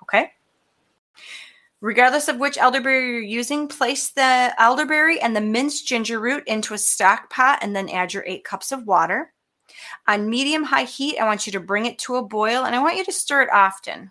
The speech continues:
We wanna make sure that while we're bringing it to a boil, we are blending everything really well, and we're not letting anything scorch on the bottom of the pan.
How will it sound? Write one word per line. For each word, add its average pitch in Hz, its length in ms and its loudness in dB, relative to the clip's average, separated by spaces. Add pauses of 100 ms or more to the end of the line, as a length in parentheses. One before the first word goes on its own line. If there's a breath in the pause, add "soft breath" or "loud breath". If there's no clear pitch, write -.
(140)
We 214 100 -6
wanna 262 300 6
make 277 160 -2
sure 240 260 2
that 214 160 2
while 214 320 8
we're 247 120 0
bringing 233 360 -2
it - 120 -14
to 226 160 -8
a 214 40 -4
boil, 196 480 -2 (380 soft breath)
we 247 180 2
are 202 100 4
blending 226 540 0
everything 233 840 -2 (400)
really 220 440 -2
well, 220 520 4 (100)
and 196 140 -2
we're 196 80 0
not 226 240 4
letting 233 240 0
anything 214 340 -4
scorch - 480 -2
on 175 140 -4
the 165 80 -8
bottom 160 320 0
of 151 80 -8
the - 60 -14
pan. - 360 -10